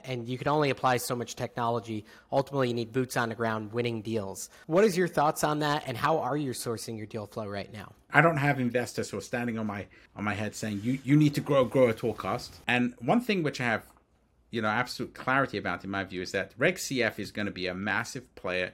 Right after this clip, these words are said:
Speaker 2: in real estate. The pool of capital which is out there for regular non-accredited investors is massive, and the appetite to get into real estate is very high. Uh,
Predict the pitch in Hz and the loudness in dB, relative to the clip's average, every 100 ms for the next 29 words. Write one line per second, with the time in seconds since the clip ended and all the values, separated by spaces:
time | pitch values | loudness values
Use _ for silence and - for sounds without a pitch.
0 | - 85 87 71 60 - - _ - _ | -12 -14 -12 -12 -12 -14 -18 _ -20 _
1 | _ - 117 107 - 190 180 - 139 127 | _ -6 -4 -4 -4 0 0 2 0 0
2 | - 110 104 101 104 92 98 - 98 123 | -2 -8 -8 -6 -6 -4 -8 -8 -4 -4
3 | 135 113 104 113 123 113 101 98 92 90 | -2 -4 -2 -4 -2 -4 -4 -6 -8 -8
4 | 90 - - 95 92 92 90 - _ - | -12 -12 -10 -4 -4 -4 -8 -10 _ -20
5 | _ - 101 107 117 110 107 95 - 95 | _ -8 -6 -6 -8 -6 -8 -8 -8 -8
6 | 92 - 95 - 82 - 90 87 87 78 | -8 -8 -10 -8 -12 -12 -12 -12 -10 -12
7 | - _ _ _ - - - - 95 95 | -16 _ _ _ -20 -20 -20 -8 -2 -2